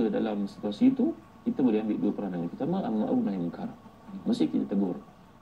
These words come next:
mesti kita betulkan. Seperti yang berlaku kepada,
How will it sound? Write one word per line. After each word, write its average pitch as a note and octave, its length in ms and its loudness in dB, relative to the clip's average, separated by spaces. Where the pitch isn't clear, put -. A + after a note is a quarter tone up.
mesti - 180 -2
kita - 160 0
betulkan. - 440 -2
Seperti A#3 360 4
yang G#2 100 4
berlaku G2+ 300 -2
kepada, G2+ 320 0